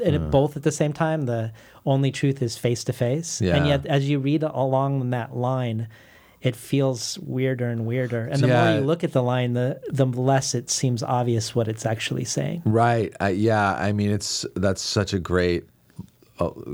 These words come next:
Speaker 2: group of lines right there, 'cause it does exactly what you're talking about. It's like, it's so clear in some kind of way, but it's, but it's so elusive to try to re-say what he's saying.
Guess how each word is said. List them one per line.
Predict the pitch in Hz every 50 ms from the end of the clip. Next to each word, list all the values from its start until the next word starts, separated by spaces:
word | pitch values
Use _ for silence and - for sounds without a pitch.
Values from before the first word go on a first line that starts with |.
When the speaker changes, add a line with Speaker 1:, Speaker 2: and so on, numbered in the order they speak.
| 78 87 92 _ _ - - 160
Speaker 2:
group | 98 101 95 82 -
of | 92 82
lines | 85 82 85 90 90 87 85 82
right | 90 82 80 -
there, | 82 80 76
'cause | - 87 87
it | 82 - -
does | 95 87 85 78
exactly | 85 78 85 87 76 76 - 76
what | 71
you're | 69 76
talking | 80 - 78 73 76 - - 85
about. | 78 73 73
It's | 76 -
like, | 85 78 - - - - - - - -
it's | - 101 -
so | - - - - 120 117 113
clear | - - - - 104 98 104 101 101 107
in | 107 104
some | - - 101 104
kind | 95 101 92
of | 87 80
way, | 87 90 87 90 92 92
but | 85 90
it's, | 85 82 - - - - - - - - - _ _ _ _ -
but | 85 85 85 104
it's | 98 92 -
so | - - - - 117 98 -
elusive | 95 98 95 92 95 98 110 - - - 95 85 71 73
to | - 82
try | - 101 92
to | 87
re-say | 82 82 87 85 - - - 85 80 82
what | 85 90 80
he's | 82 85 -
saying. | - 90 82 78 80 87 92 95 104